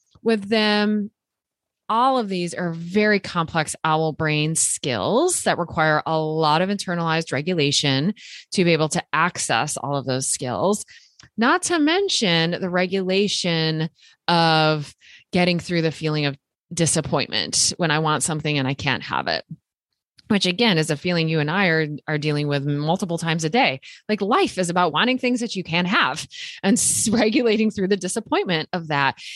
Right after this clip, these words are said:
Eh, but disappointment is also a very big, overwhelming, uncomfortable feeling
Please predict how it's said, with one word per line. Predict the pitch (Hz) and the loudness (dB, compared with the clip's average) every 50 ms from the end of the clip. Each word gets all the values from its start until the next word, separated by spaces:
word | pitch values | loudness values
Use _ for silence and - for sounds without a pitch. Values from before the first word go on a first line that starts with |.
| - - - _ | -16 -18 -8 _
Eh, | - 220 | 0 0
but | 208 180 233 226 | 2 2 0 0
disappointment | 233 233 - 254 214 - 254 269 262 240 208 190 | 0 -2 -2 -2 -2 0 0 0 0 0 0 0
is | 185 175 - - | -2 -4 -4 -2
also | 185 185 185 180 - 196 175 165 - | 0 0 0 0 2 2 2 2 2
a | - 180 170 170 156 - - 160 165 160 160 - _ | 2 0 0 0 -2 -4 -12 -14 -14 -14 -16 -6 _
very | 208 196 196 214 214 214 208 202 190 180 170 165 | 2 2 4 4 4 4 4 4 2 2 0 -2
big, | 143 - 160 151 147 143 135 123 127 131 143 170 151 - _ _ - - - _ _ _ _ | -2 0 0 2 2 4 4 2 0 0 -2 -6 -6 -8 _ _ -20 -20 -20 _ _ _ _
overwhelming, | 202 185 175 185 180 170 165 156 165 151 147 156 165 185 214 220 226 233 240 247 254 262 - - - | 0 2 4 4 2 2 2 2 0 2 2 2 0 0 0 0 0 0 0 0 0 -2 -2 -2 -4
uncomfortable | 196 190 180 - - - - 190 180 175 - - 170 160 165 160 | -4 -4 -4 -6 -8 -4 -2 -2 -2 -2 -2 -2 0 2 2 0
feeling | - - - - 156 135 117 92 - - - - 170 180 | 0 -6 -6 -2 0 0 2 0 -2 -4 -6 -6 -6 -8